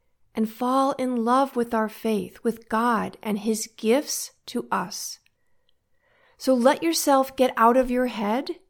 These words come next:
and into your emotions as you live through Advent and the Christmas season.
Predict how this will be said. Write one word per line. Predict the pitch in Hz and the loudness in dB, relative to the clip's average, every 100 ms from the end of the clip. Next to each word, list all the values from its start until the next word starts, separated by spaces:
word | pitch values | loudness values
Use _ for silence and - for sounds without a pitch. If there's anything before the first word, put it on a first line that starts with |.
| _ _ _ _ - | _ _ _ _ -2
and | 233 247 | -2 0
into | 262 262 | 0 0
your | 254 233 | 0 2
emotions | 220 202 202 202 190 160 - - - _ _ _ - | 2 2 0 -2 -4 -10 -10 -14 -16 _ _ _ -2
as | 220 202 | 0 2
you | 214 | 2
live | 208 214 | 4 2
through | - 214 - | 0 -8 -4
Advent | 196 196 196 247 277 285 - | -4 -4 -2 -2 -2 -6 -8
and | 226 | -4
the | 214 | -4
Christmas | 214 196 - 202 202 | -4 -6 -4 -4 -4
season. | - 185 180 160 208 | -6 -8 -8 -14 -18